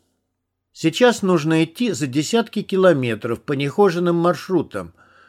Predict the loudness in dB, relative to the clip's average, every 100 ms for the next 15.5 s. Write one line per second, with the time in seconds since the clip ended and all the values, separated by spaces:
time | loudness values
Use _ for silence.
0 | _ -8 0 2 2 4 4 4 0 2
1 | 2 4 4 2 0 0 0 -4 0 0
2 | 2 -2 -2 -2 -4 -4 -12 -16 _ _
3 | _ _ _ _ 2 4 6 4 6 6
4 | 4 -2 -2 -4 0 0 0 -2 0 0
5 | 2 2 2 0 -2 -2 2 2 2 2
6 | 4 4 4 2 0 -2 -2 0 -2 0
7 | -4 -2 0 2 2 0 -6 -14 _ _
8 | _ _ _ -6 0 2 2 2 0 2
9 | 0 -2 2 2 2 -2 -2 0 0 -2
10 | -10 0 0 0 -4 -4 0 2 2 2
11 | -2 -4 0 0 2 0 0 -4 _ _
12 | _ _ 0 2 2 2 0 4 2 4
13 | 2 2 0 -2 0 2 4 4 0 0
14 | 0 0 -2 -2 -2 2 4 4 2 2
15 | 2 0 -2 -4